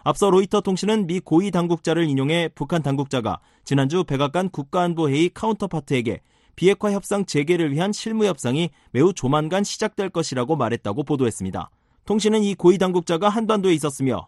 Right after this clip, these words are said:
지난달 삼십 일 트럼프 대통령과 김정은 위원장의 판문점 회동 당시 촬영한 사진을 전달하기 위해 비무장지대를 방문했다고 전했습니다.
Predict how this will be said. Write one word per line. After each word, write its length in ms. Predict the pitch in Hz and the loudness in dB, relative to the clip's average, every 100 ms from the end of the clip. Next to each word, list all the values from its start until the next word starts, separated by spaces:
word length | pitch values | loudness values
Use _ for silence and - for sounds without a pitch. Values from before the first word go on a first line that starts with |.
| _ | _
지난달 380 | - 156 160 160 | -4 -2 2 0
삼십 280 | 151 135 151 | 0 -2 0
일 140 | 185 | 0
트럼프 300 | - 202 180 | 0 -4 -2
대통령과 640 | 175 170 160 151 170 180 - | -4 -4 -4 -2 0 0 0
김정은 380 | 143 147 170 151 | -2 0 0 0
위원장의 480 | 135 113 123 156 - _ - | 0 0 0 -2 -6 _ -8
판문점 480 | 214 214 202 208 | -4 -2 -2 -2
회동 280 | 185 214 202 | -2 -2 0
당시 360 | 160 131 175 190 | 0 -2 -4 -8
촬영한 440 | - 196 180 190 | -6 -4 -2 -4
사진을 460 | 202 190 190 208 196 | -6 -8 -6 -4 -2
전달하기 540 | 135 135 151 147 135 | -2 0 0 0 -2
위해 220 | 117 104 - _ _ - | -4 -6 -8 _ _ -4
비무장지대를 840 | 165 185 196 180 143 120 131 180 | 0 2 2 0 0 -2 0 -2
방문했다고 680 | - 127 165 151 123 104 143 | -2 -2 0 0 -2 -6 -4
전했습니다. 600 | 127 110 101 98 95 | -2 -4 -6 -6 -6